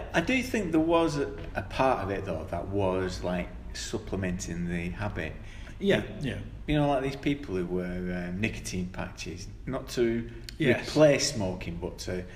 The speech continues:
Speaker 1: help to get an additional kick on top of the
Speaker 2: <laughs> Yeah,
Speaker 1: forty
Speaker 2: so
Speaker 1: a day,
Speaker 2: there
Speaker 1: that's
Speaker 2: was,
Speaker 1: what
Speaker 2: yeah, there was that. There was
Speaker 1: Yeah.
Speaker 2: that. Yeah, it was a way of getting more gaming in, yeah.
Speaker 1: Yeah.
Speaker 2: Yeah, definitely. It was
Speaker 1: I think it was you. Did you, you went for one of those, uh,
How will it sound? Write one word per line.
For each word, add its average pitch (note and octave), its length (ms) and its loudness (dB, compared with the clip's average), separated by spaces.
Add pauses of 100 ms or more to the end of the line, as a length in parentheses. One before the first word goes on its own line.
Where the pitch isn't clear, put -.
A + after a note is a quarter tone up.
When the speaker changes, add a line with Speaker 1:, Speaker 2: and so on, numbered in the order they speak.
(120)
Speaker 1:
help G2+ 380 -2
to - 140 -6
get G2 220 -2
an G2 120 -4
additional F#2+ 480 -4
kick - 420 -6
on - 160 0
top A2+ 220 -2
of G2+ 140 -4
the G#2 200 0
Speaker 2:
<laughs> - 0 -
Yeah, - 440 2
Speaker 1:
forty G#2+ 240 4
Speaker 2:
so B2 140 4
Speaker 1:
a - 40 6
day, G#2+ 80 6
Speaker 2:
there B2 240 8
Speaker 1:
that's - 160 6
Speaker 2:
was, D3 80 -2
Speaker 1:
what C#3+ 60 4
Speaker 2:
yeah, F3 120 6
there D3 100 2
was D#3 220 4
that. G2 300 -6
There D3 80 2
was D3 180 4
Speaker 1:
Yeah. F2 60 -2
Speaker 2:
that. - 140 -6 (420)
Yeah, A#2+ 120 2
it - 60 -6
was A#2+ 120 -2
a A#2 40 0
way A#2 200 6
of G#2 80 -4
getting G#2+ 280 -2
more G2+ 180 0
gaming G2+ 440 -2
in, G#2 300 -6
yeah. G#2+ 160 -6 (460)
Speaker 1:
Yeah. G#2+ 180 -10
Speaker 2:
Yeah, G#2 160 0 (140)
definitely. G#2 500 -8 (240)
It C3+ 60 -6
was - 180 -10 (420)
Speaker 1:
I C#3+ 80 2
think D#4 260 0
it - 100 0
was B2+ 220 0
you. F3+ 200 2
Did E3 160 -6
you, G3+ 220 -2
you F3+ 280 -4
went F#3 180 -2
for A3+ 120 -4
one F#3 80 2
of D3 100 0
those, A2+ 260 -2
uh, G2 60 -4